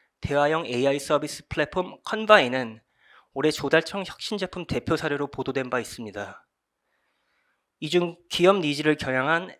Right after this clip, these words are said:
엠버스 오르체 피에스 제품에 대해 먼저 설명드리겠습니다.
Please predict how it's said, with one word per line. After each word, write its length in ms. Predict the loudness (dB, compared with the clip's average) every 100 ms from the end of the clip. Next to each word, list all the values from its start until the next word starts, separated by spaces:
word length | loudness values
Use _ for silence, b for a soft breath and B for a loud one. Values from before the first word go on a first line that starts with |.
| -8
엠버스 460 | -6 -2 -2 -2 -6
오르체 380 | -6 -2 -2 -2
피에스 400 | -2 0 0 0
제품에 360 | -6 -4 -4
대해 220 | -2 -2
먼저 220 | -2 -4 -6
설명드리겠습니다. 1120 | -6 -6 -6 -8 -10 -12 -14 -12 -14 -16